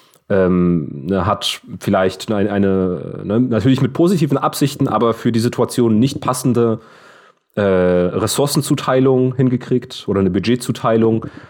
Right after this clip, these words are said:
Und dann ist irgendwie das Entwicklungsteam,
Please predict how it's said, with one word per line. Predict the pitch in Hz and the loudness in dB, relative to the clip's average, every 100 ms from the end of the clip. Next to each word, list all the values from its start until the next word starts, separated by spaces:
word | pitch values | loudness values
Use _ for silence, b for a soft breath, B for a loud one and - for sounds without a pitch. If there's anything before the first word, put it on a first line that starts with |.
| B - - | B -20 -6
Und | 110 104 95 - | 2 2 2 -2
dann | 101 98 | 0 0
ist | 107 117 - - | 0 -2 -4 -2
irgendwie | 117 117 110 110 107 - _ _ _ _ _ _ _ _ _ - | 2 2 4 4 2 -2 _ _ _ _ _ _ _ _ _ -4
das | 127 | -2
Entwicklungsteam, | - 113 107 143 165 151 - 165 156 156 151 | 0 0 0 0 0 0 0 2 4 4 2